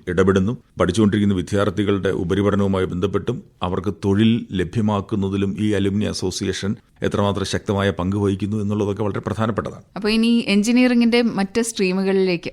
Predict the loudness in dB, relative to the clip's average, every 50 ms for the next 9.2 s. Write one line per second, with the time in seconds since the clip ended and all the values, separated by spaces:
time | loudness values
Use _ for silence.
0 | -10 -8 -6 -6 -4 -6 -6 -8 -10 -10 -12 -14 -16 _ _ _ 0 0 0 2
1 | 4 6 6 8 8 6 4 2 2 0 0 0 2 2 4 4 6 6 8 8
2 | 8 8 8 6 4 2 2 2 2 0 0 0 0 0 0 0 0 -2 -4 -6
3 | -10 -6 -4 -2 -2 -2 -2 -2 -2 -2 -2 -2 0 0 2 4 4 4 4 4
4 | 4 2 0 0 -2 0 0 2 0 0 0 -2 -4 -6 -6 -8 -10 -10 -14 -16
5 | -16 -18 _ _ -10 -8 -8 -10 -12 -16 _ _ _ -6 0 2 2 4 4 4
6 | 4 4 6 6 6 4 2 0 0 2 4 6 6 6 6 4 2 -2 -2 0
7 | 0 2 4 4 4 4 4 2 2 2 2 2 2 2 2 2 2 4 4 2
8 | 2 2 2 2 2 2 0 -2 -2 -2 0 0 0 2 0 2 2 2 2 2
9 | 0 -2 -4 -4 -6